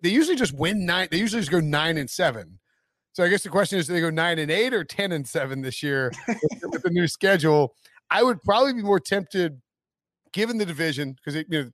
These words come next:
Speaker 1: play the Texans twice. I think they probably split with the Colts and the,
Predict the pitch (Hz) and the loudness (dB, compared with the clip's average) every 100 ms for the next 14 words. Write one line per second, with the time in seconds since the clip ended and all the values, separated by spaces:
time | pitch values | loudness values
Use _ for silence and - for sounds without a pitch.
0 | - 165 170 170 165 160 - 151 139 131 | -4 -2 0 -2 -2 -4 -2 0 0 -2
1 | - - _ _ _ - 170 151 - 160 | -6 -14 _ _ _ -6 -4 -2 0 2
2 | 180 170 143 - 165 - 147 151 - 147 | 4 2 -2 -2 0 0 -2 -8 0 0
3 | 151 156 143 139 135 | 0 -2 0 0 0